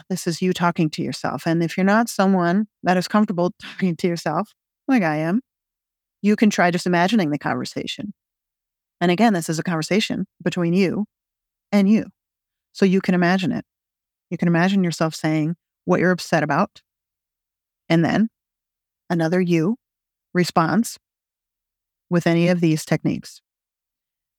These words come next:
Now, if that also feels weird or difficult, try writing it down. Get out a piece of paper, a notebook, or use the memo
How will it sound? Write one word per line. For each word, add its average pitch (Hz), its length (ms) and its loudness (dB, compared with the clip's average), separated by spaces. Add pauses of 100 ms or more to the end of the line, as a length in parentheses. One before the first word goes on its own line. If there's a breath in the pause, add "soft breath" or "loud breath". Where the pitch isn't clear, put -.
(360)
Now, 226 140 4
if 226 140 2
that 226 140 4
also 294 320 2
feels 160 260 0
weird - 400 -4 (640)
or 160 200 0
difficult, - 640 -4 (840)
try 208 440 2
writing 165 400 0
it - 160 -4
down. 220 420 0 (1500)
Get 135 120 -2
out 190 160 4
a 220 60 -2
piece 269 160 2
of - 60 -10
paper, 208 360 2 (800)
a - 60 -4
notebook, 202 420 2 (840)
or 160 240 0 (200)
use 175 280 2
the 175 80 0
memo 202 640 2